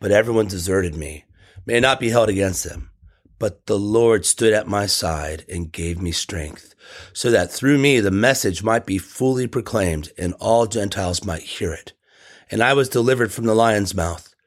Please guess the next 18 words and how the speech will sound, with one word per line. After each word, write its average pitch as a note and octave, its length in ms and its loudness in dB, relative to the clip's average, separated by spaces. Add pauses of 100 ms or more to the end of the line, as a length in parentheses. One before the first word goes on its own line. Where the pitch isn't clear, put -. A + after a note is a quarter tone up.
(340)
The - 80 -10
Lord A2+ 280 2
will G#2 140 -2
rescue G#2+ 400 0
me F2+ 400 -2 (300)
from E2+ 220 -2 (120)
every B2 460 0
evil A2 340 -2
attack E2 560 -4
and G#2 140 -6
will F#2+ 80 -4
bring A2+ 400 -2
me B2 140 -2
safely G2 500 0
to G#2+ 220 -6
his G2+ 240 0
heavenly G#2 400 -4
kingdom. F2+ 560 -8